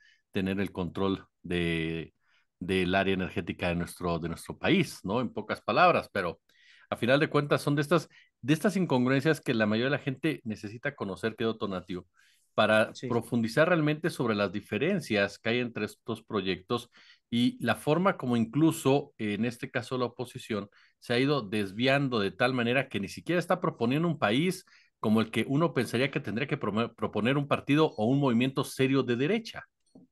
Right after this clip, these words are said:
Speaker 2: Claro, el, eh, la visión que ellos tienen, y, y volvemos al, al origen, es la, la privatización de los servicios públicos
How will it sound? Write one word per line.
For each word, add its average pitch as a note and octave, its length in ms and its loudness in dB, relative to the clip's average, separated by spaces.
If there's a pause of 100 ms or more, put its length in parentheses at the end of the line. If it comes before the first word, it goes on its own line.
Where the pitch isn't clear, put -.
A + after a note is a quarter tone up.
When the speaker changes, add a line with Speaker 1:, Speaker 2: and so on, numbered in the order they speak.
(1700)
Speaker 2:
Claro, D#3+ 400 2
el, C3 280 -2
eh, C3+ 320 -2
la C3 140 0
visión D#3 320 -4
que G3 120 -4
ellos F#3+ 240 -4
tienen, D#3+ 440 -6
y, B2 340 -8 (160)
y C#3 60 -8
volvemos C3+ 520 -6
al, A#2 200 -6
al A#2+ 140 -8
origen, B2+ 500 -10 (340)
es C3+ 220 -6
la, D3 520 -4
la B2+ 200 -6
privatización B2+ 800 -8
de F3 80 -6
los C#3+ 160 -6
servicios D3 920 -8
públicos F3+ 760 -6